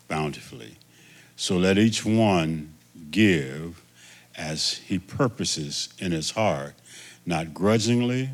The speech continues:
or of necessity, for God loves a cheerful giver." And verse eight says, "And God is able to make all grace abound toward you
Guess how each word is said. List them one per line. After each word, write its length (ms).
or 420
of 180
necessity, 840
for 160
God 300
loves 400
a 80
cheerful 680
giver." 360
And 140
verse 300
eight 140
says, 280
"And 160
God 360
is 260
able 480
to 120
make 240
all 380
grace 800
abound 560
toward 420
you 340